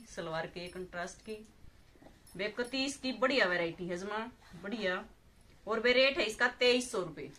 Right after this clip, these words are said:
Shipping आपकी अलग रहेगी। तेईस सौ रुपए rate है इसका without shipping। इसकी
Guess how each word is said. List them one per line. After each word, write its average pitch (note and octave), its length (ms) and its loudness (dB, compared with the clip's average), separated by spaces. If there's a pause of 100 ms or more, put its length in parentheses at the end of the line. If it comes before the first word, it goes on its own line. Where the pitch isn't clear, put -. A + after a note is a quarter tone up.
(420)
Shipping B3 520 -2
आपकी C4+ 280 8
अलग A3+ 220 4
रहेगी। A#3+ 520 0 (400)
तेईस C#4+ 360 4
सौ B3 120 4
रुपए A3+ 240 2
rate G#3 240 2
है G3 100 -2
इसका A3 420 0 (840)
without A3+ 420 4
shipping। A3 320 -6
इसकी B3+ 260 -4